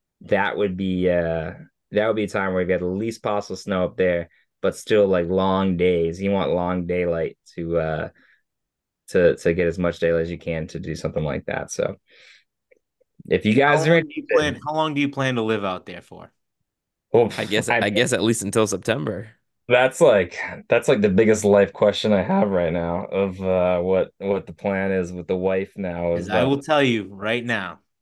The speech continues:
Speaker 2: I will guarantee September two thousand twenty-five.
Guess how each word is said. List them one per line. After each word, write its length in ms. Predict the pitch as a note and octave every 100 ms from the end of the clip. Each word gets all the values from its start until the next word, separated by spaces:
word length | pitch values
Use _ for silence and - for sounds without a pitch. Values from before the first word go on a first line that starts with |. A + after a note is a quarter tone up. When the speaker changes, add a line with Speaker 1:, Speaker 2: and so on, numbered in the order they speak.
| _ _ _ _ _ _ _ _ _ _ _ _ _ _
Speaker 2:
I 140 | - A2
will 140 | A#2+
guarantee 1000 | A#2 G2+ C3 C#3+ D3+ C3+ - C3 F#2+ - _ _ _
September 540 | - A#2 - B2 A2
two 180 | - A2+
thousand 300 | G#2+ G#2 G2+
twenty-five. 580 | G#2+ G2 F2+ F#2 E2+